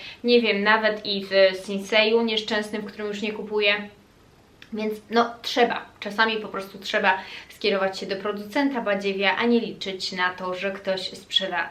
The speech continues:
tanio. Kupujmy tego jak najmniej i róbmy przemyślane zakupy.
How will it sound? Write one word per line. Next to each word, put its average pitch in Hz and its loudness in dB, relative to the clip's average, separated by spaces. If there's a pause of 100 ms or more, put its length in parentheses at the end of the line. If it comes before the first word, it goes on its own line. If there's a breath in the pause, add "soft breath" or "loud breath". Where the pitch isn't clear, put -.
(140)
tanio. 233 4 (320 loud breath)
Kupujmy 220 4
tego 190 -2
jak 196 4
najmniej 240 4
i 233 2
róbmy 185 -4
przemyślane 185 -4
zakupy. 208 -6